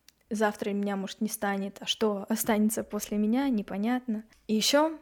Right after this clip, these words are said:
насчёт изоляции. Я помню, как мне было первое время очень стыдно признаться в том, чем я хочу заниматься, потому что быть актрисой — это несерьёзно, это инфантильно,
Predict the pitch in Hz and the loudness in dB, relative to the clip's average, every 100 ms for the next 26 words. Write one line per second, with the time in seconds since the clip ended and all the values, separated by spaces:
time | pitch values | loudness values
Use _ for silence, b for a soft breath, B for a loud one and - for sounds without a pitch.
0 | - 220 214 214 202 208 262 294 - 190 | 0 2 2 0 0 2 2 0 -2 -4
1 | 202 226 _ _ _ _ _ 220 214 214 | -6 -8 _ _ _ _ _ 0 0 4
2 | 269 262 240 185 226 - 214 214 226 226 | 6 6 4 -2 -4 0 2 2 4 4
3 | 202 - 208 190 180 196 247 285 208 - | 4 2 0 0 -2 2 2 4 2 -2
4 | _ - 214 - 220 220 - - - 226 | _ -8 -6 0 0 0 -4 -4 0 2
5 | 214 208 185 - 202 220 202 202 - - | 2 0 -2 -6 -4 -2 -2 -2 -4 -6
6 | - - 220 254 285 294 - _ - - | -12 -2 2 4 2 -2 -8 _ -6 0
7 | 214 208 202 196 220 220 190 185 175 180 | 2 2 -2 -6 -4 -4 -4 -6 -6 -8
8 | - - - 190 190 - - 190 - B | -12 -14 -10 -8 -8 -8 -6 -6 -8 B
9 | B B B - 208 233 208 - 226 240 | B B B 2 4 4 0 -2 0 2
10 | 277 220 190 - 214 - 202 208 - _ | 2 0 -2 -4 -6 -2 -2 -2 -8 _
11 | _ - 214 208 226 208 196 208 214 208 | _ 0 2 4 2 2 0 2 0 0
12 | - 214 220 214 202 233 226 220 220 - | -2 -2 0 0 4 4 6 4 4 2
13 | 220 208 202 | -2 -2 -4